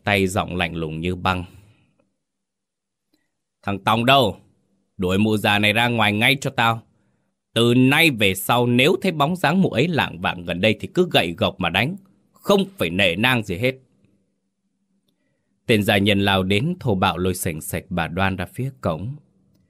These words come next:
Bà không còn sức để chống cự, chỉ biết khóc không thành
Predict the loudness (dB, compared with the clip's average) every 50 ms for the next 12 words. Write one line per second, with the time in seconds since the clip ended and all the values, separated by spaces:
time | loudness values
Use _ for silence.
0 | _ _ _ _ _ _ 0 0 2 2 2 2 2 2 2 0 0 0 0 0
1 | 0 0 2 0 -2 -2 -2 0 0 0 0 0 0 0 2 2 2 2 -2 -10
2 | -16 _ _ _ -6 -4 -2 0 2 0 0 -2 -6 -4 -2 -2 -2 -2 -2 -2
3 | -2 -2 -2 -6 -6 -6 -6